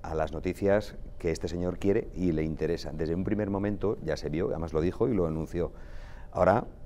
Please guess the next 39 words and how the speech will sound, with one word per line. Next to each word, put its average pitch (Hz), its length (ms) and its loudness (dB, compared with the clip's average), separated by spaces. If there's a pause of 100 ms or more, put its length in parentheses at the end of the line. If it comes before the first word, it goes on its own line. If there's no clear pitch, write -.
está 85 240 2
haciendo 95 360 6
uso 98 240 4
de 95 100 4
ese, 87 260 2
de 80 160 -2
ese 80 180 0
poder 80 340 4
que 92 120 2
tiene 117 360 4 (600)
y, 76 760 0 (140)
y, 80 100 -6
por 71 140 -6
supuesto, 71 320 -4
que 90 180 2
para 73 380 -2
él 87 240 -4
su 78 200 -6
fin 82 300 -2
único 90 400 -2
es 107 100 -2
perpetuarlo 85 680 0 (320)
hasta - 200 -8
el 69 60 -2
final 73 300 -4
de, 71 340 -2
de 69 160 -6
su - 140 -10
legislatura, 69 520 -4
con 73 160 -8
lo 73 100 -6
cual 78 360 2
no 82 80 0
va 82 80 8
a 80 40 -2
hacer 85 180 2
otra 82 180 2
cosa 85 220 -4
que 107 180 2